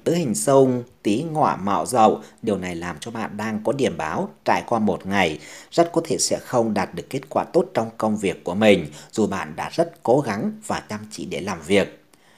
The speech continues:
Trong ngày này, công sức mà bạn tuổi Dậu bỏ ra không được ghi nhận xứng đáng, tất cả như công dạ tràng, xây cát biển đông. Và lúc này, bạn tuổi Dậu cần phải kiên nhẫn và nỗ lực hơn nữa nhé. Bù lại,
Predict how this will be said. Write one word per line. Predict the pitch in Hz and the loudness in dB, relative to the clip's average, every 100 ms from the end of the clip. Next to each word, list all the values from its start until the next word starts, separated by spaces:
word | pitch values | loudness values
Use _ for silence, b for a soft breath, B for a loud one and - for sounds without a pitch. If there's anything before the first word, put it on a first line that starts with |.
| b b b | b b b
Trong | - 175 | 4 4
ngày | 123 | 4
này, | 107 104 82 73 - | 4 4 2 -4 -2
công | - 147 | 2 2
sức | - 208 | 2 0
mà | 107 | 0
bạn | 98 - | -2 -4
tuổi | 87 | 0
Dậu | 101 - | 2 2
bỏ | 95 82 | 2 -2
ra | - 131 | 0 -2
không | 127 - 131 107 | 0 2 4 4
được | 90 - | 0 0
ghi | 131 | -2
nhận | 117 101 | 0 -4
xứng | - - 131 | -2 -2 -2
đáng, | 131 101 127 190 _ | -2 -2 -4 -8 _
tất | 175 - | -6 -4
cả | - 80 | -8 -8
như | 107 127 120 110 - | -2 2 4 2 2
công | 127 120 | 2 4
dạ | 107 101 - | 0 -4 -6
tràng, | - 104 80 | -4 -4 -4
xây | - - 107 | -10 -8 -4
cát | 151 - | -4 -2
biển | 107 92 | -4 0
đông. | 117 113 107 - B B B | 4 4 4 -2 B B B
Và | - 110 | -4 -2
lúc | 101 165 | 0 -2
này, | 123 113 87 73 - | -2 0 0 -4 -4
bạn | 107 | -2
tuổi | 98 | -2
Dậu | 85 - - | -2 -2 0
cần | 110 92 | -2 -4
phải | - 85 | -6 -8
kiên | - 123 | -6 -4
nhẫn | 117 104 156 180 - | -2 -4 -4 -6 -4
và | 101 | -6
nỗ | 82 80 | -4 -8
lực | 92 123 - - | -6 -6 -6 -10
hơn | 110 104 | -8 -6
nữa | 87 82 123 | -4 -4 0
nhé. | 190 180 - _ _ _ _ _ _ _ b b b b _ | -2 -2 -10 _ _ _ _ _ _ _ b b b b _
Bù | 156 147 135 | 6 8 8
lại, | 120 117 117 104 | 6 4 2 2